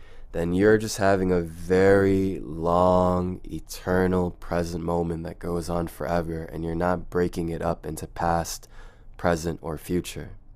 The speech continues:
In this state is when we become the most potent and active in shifting and choosing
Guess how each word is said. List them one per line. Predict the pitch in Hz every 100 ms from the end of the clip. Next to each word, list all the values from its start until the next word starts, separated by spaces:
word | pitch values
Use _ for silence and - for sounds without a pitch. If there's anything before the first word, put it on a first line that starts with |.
| - - - - - - - - - -
In | 82
this | 85 104
state | - - 120 117 90 - - - - - -
is | - 87 85
when | 92 98 98
we | 101 107 104
become | 95 90 - 95 87 85 82 - - - -
the |
most | 87 90 90 -
potent | - 104 101 90 78 -
and | 82 76
active | - 92 95 - 78 78 - - - - -
in | 82
shifting | 80 - 107 107 - 85 78
and | 80
choosing | - - - 151 156 107 78 73